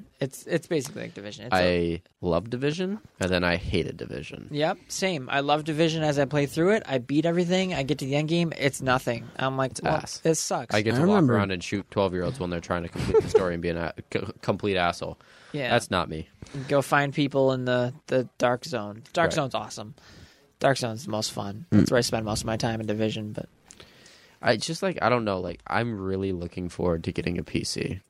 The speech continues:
Speaker 2: And, like, I've wanted one for probably about, like, five years now, because most of the games that I would think that I would love are on P C.
Speaker 3: Yeah.
Speaker 2: Like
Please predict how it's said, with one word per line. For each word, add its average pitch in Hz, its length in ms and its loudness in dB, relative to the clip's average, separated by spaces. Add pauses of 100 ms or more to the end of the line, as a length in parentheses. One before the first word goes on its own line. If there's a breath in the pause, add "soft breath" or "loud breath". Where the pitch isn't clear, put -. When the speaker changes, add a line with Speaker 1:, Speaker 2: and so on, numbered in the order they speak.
(220)
Speaker 2:
And, 127 120 -4
like, 85 200 -6 (280 soft breath)
I've 101 260 -2
wanted 92 360 -2
one 123 240 -4
for - 160 -12
probably 92 520 -2
about, 87 280 0
like, 87 200 -2
five 127 380 -2
years - 300 -4
now, - 240 -2 (360 loud breath)
because 104 400 2 (260 soft breath)
most 98 320 2
of 165 100 0
the 160 100 2
games 92 380 2
that 90 200 -2
I 85 240 2
would 90 240 -4
think 87 420 -4
that - 260 -4
I 92 200 4
would 87 260 -6
love 85 440 -6 (280)
are 95 160 4
on 87 160 0
P 95 140 -6
C. 95 280 -4 (140)
Speaker 3:
Yeah. 107 300 8
Speaker 2:
Like 87 80 2